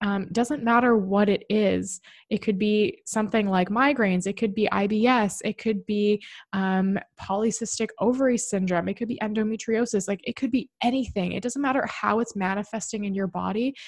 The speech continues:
If you are living with something like that, and you wanna change your life and you're, you're tired of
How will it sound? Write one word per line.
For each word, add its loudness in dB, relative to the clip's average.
If -6
you 4
are 0
living 0
with 0
something -6
like -4
that, -6
and 0
you 4
wanna 2
change -2
your 2
life 0
and -2
you're, -2
you're -8
tired 0
of 0